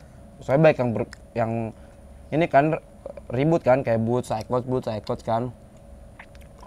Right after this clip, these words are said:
Kan problemnya nggak cuma dari gameplay.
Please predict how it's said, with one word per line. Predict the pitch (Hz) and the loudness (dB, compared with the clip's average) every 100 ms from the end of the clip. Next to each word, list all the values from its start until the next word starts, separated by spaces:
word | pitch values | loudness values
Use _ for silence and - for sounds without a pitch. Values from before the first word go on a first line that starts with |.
| - - - | -20 -20 -4
Kan | 143 156 | 0 4
problemnya | 143 123 131 165 | 6 6 4 4
nggak | 135 | 2
cuma | 127 120 | 2 0
dari | 113 113 110 - - | 0 0 -2 -6 -8
gameplay. | 117 151 170 131 | 0 2 4 2